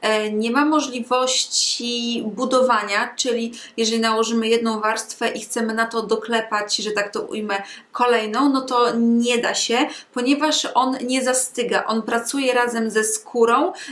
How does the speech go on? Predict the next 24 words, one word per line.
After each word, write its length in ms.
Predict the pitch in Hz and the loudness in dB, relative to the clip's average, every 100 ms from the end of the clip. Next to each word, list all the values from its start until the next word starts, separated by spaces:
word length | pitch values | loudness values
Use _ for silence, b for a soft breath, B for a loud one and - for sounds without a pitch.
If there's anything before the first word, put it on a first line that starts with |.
| B | B
e, 420 | 233 233 233 233 | 0 2 2 0
czyli, 560 | - 269 262 269 277 - | -2 0 0 0 0 0
e, 280 | 233 240 233 | 0 2 2
razem 380 | 240 262 247 233 | 2 2 2 2
z 60 | 226 | 4
mimiką, 540 | 233 233 233 269 254 | 4 4 2 0 2
nie, 240 | 262 262 | 2 2
nie 160 | 247 262 | 2 0
ma 180 | 254 - 233 | 2 0 -2
efektu 400 | 254 247 - 240 | -4 -6 -6 -2
takiego 440 | 233 233 233 233 | -2 -2 0 2
ściągnięcia, 1000 | 233 - - 262 320 302 294 294 285 349 392 403 B 302 - | 2 0 0 2 4 6 6 6 4 4 2 0 B -6 -2
e, 480 | 285 294 311 - - | 2 2 0 -2 -4
no 140 | 349 | 0
i 280 | 440 440 440 | 2 2 0
chyba 300 | 381 311 349 | 2 2 2
tak 220 | - - | 0 0
naprawdę 500 | 294 277 294 285 277 | 0 2 2 2 0
wszystko 500 | 277 - 302 - 226 | 0 0 0 -2 -2
na 100 | 214 | -2
ten 260 | 208 214 208 | -2 -4 -4
temat, 480 | 214 220 311 - B B B - | -2 2 0 0 B B B -2
e, 280 | 254 254 226 | 0 0 0
więc 560 | 247 294 302 - - | 2 4 4 0 2